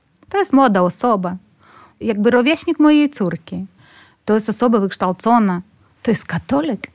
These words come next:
Powiedział później, że on swoje dziecko chrzcił w tym kościele właśnie, do którego należy moja parafia.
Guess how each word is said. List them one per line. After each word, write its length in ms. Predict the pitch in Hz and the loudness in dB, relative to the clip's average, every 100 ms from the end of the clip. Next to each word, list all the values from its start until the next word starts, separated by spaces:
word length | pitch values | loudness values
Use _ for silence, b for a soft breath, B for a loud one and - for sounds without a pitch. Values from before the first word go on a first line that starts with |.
| B B B | B B B
Powiedział 400 | 240 254 302 277 | 2 2 2 2
później, 340 | 277 247 254 | 2 4 4
że 140 | 233 - | 2 2
on 240 | 269 294 - - | 2 2 0 -16
swoje 340 | - 277 254 | -2 2 4
dziecko 560 | 208 277 - 302 285 277 B B B - | 2 0 0 2 2 2 B B B -8
chrzcił 480 | - - 302 330 | -6 -2 0 0
w 240 | 269 - - | -2 -8 -6
tym 220 | 294 302 | 0 2
kościele 580 | 294 247 - 269 269 302 | 2 -2 0 0 2 0
właśnie, 500 | 240 214 - 285 285 - | 0 -2 -2 -2 -4 -4
do 120 | 220 | -8
którego 300 | - 269 262 | -2 -2 2
należy 320 | 262 254 254 | 4 4 4
moja 180 | 269 269 | 4 2
parafia. 600 | 294 320 330 - 180 180 | 0 0 0 -2 -6 -6